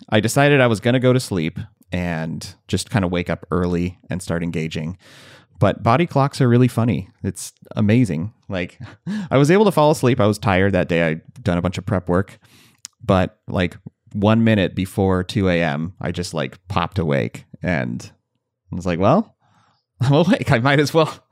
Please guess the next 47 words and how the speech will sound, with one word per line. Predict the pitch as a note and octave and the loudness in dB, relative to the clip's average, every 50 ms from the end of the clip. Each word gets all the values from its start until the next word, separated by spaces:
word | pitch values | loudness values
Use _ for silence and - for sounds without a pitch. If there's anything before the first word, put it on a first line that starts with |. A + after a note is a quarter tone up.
| - _ | -20 _
<laughs> | - - G#3 - - | -4 -4 -4 -4 -2
I | A#3 B3+ C4 B3+ G3 - A#2+ | -2 -2 -2 -2 -2 -2 0
might | A#2+ A#2+ A#2 | 2 4 4
as | C#3 C3+ | 4 4
well | C3 C#3+ C#3+ | 4 2 4
go | D3 D3+ | 4 2
see | C#3 - D3 | 2 4 4
what's | C#3+ D3 D3+ - | 4 4 4 4
going | C#3+ D3+ C#3 C#3+ D3 | 2 2 2 2 2
on." | D#3 A#2+ - - | 0 -2 -4 -8
So | G2 - - F#2+ F#2 F2+ F#2 - F3 - - - - - | -8 -6 -4 -4 -4 -4 -8 -10 -18 -20 -20 -20 -20 -6
between, | - F#2+ - - G2+ F2+ F2+ | -6 -6 -2 0 -2 -2 0
like, | F2 F2 F2+ - _ | -4 -6 -6 -8 _
two | - C3+ B2 A#2 | 0 2 2 2
and | G#2+ G2+ | 2 2
three | F2+ G#2+ G#2 G2+ | 0 2 2 4
A | G2 F#2+ F#2 | 4 4 4
M, | F2+ F2 E2+ E2+ | 4 2 0 0
I | E2+ E2 | -2 -2
was | E2 E2+ | -4 -4
kind | - - F2 F2 | -4 -4 -4 -2
of | F2 | 0
up, | - D#2 F2 E2+ _ _ _ _ _ | 2 0 0 0 _ _ _ _ _
like, | - A#1+ - _ - _ _ _ _ _ | -8 -8 -8 _ -18 _ _ _ _ _
posted | - C#3+ C3 B2 - G#2+ | 0 0 0 0 -2 -4
my | G#2 G#2+ G2 | -2 -2 -2
first | - - G#2+ F#2+ - - | 0 0 -2 -2 -2 -2
comment, | - D#3+ D3 C#3 C3 B2+ B2 B2 - - - - _ | 0 2 2 4 4 4 2 2 0 -4 -10 -6 _
my | F#2+ F#2 | -4 -4
first | - - F#2+ - - | -2 -4 -6 -4 -2
maker | G2+ G2 G2 - F2+ | -2 -2 0 -2 -4
comment, | F2+ - G2+ F#2+ F#2+ F#2 - - | -4 -4 -4 -2 -2 -4 -4 -6
which | F2+ F#2 - | -8 -10 -10
is | F2 F2 | -14 -10
kind | - - F#2 F2+ | -8 -8 -6 -6
of | F2 | -6
a, | E2+ F2 F2 F2+ G2 | -6 -8 -8 -8 -10
a | F#2 F2+ | -10 -8
wise | F2+ F2+ F#2 E2+ F2+ - | -6 -4 -4 -4 -6 -8
thing | - F#2 F2 | -8 -10 -10
to | F2+ - | -8 -8
do | F#2 G2+ G2+ F#2+ F#2+ | -6 -4 -4 -4 -4
so | - - | -6 -8
that | E2 D2+ C2+ | -8 -8 -6
you | G1+ C#2+ E2+ D#2+ E2 - _ _ _ | -6 -4 -6 -6 -6 -10 _ _ _
get | - - - | -12 -12 -10
to, | - - C#2+ G#2 | -12 -12 -12 -12